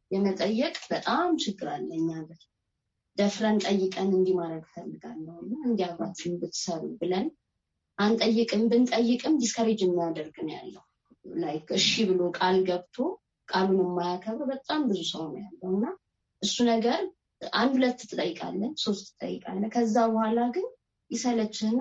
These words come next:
ትተዋለህ። ግን ውስጥ መስራት ትፈልጋለህ። የምትፈልገው ደግሞ የሆነ፣ ከሆነ መሳሪያ ጋር ትቀናጅ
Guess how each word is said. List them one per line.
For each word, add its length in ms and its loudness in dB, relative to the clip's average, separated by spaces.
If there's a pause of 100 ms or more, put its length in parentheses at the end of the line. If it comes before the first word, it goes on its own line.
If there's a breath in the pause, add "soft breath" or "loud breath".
ትተዋለህ። 580 -4 (220)
ግን 180 2
ውስጥ 260 0 (580)
መስራት 360 2
ትፈልጋለህ። 800 -2 (1040)
የምትፈልገው 720 4
ደግሞ 260 4
የሆነ፣ 260 2 (180)
ከሆነ 580 2
መሳሪያ 540 -4
ጋር 140 -12 (280)
ትቀናጅ 460 -2